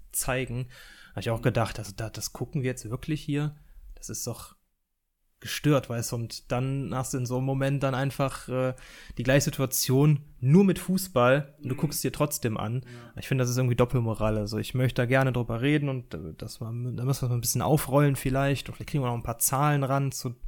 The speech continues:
Speaker 1: zu, ja, Todesfällen auf Baustellen et cetera und alles, was, alles, was damit zusammenhängt. Und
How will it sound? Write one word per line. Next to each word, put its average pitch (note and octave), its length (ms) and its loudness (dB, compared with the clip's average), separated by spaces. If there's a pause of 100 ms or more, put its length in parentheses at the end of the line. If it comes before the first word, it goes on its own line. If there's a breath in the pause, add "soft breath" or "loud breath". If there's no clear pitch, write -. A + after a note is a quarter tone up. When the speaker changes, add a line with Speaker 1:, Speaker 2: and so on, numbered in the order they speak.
(640 loud breath)
Speaker 1:
zu, A#2 720 0 (260 loud breath)
ja, A2+ 100 -2
Todesfällen C3+ 640 2
auf A2+ 200 -6
Baustellen C3 580 -2
et A2 120 -8
cetera B2+ 360 -4
und B2 80 -2
alles, C#3 320 0
was, B2 160 -4
alles, C#3+ 260 -2
was C#3 140 -2
damit C3 240 -2
zusammenhängt. B2 640 -2 (1400 loud breath)
Und C3 580 2